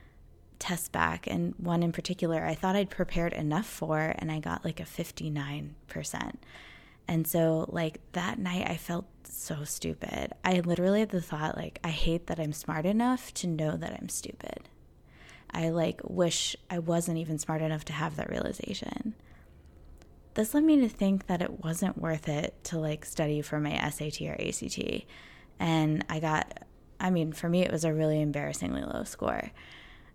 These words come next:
I thought that this test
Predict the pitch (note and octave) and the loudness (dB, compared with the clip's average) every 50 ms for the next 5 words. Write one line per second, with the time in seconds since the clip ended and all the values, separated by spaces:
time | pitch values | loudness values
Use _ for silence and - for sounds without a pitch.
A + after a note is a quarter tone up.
0 | - - - - G3+ G3 - A3+ G#3+ G#3+ A3 G#3+ - G3 G3 F#3 F3+ E3+ E3+ - | -18 -6 0 0 0 2 4 6 6 6 6 4 4 2 2 2 4 4 2 0
1 | - - - - - - - - G3+ F#3 G3 F#3+ - - - - G3 F#3 F3 - | -2 -4 -10 -20 -20 -20 -18 -10 0 2 2 2 2 0 0 2 2 2 2 0
2 | - - | -4 -8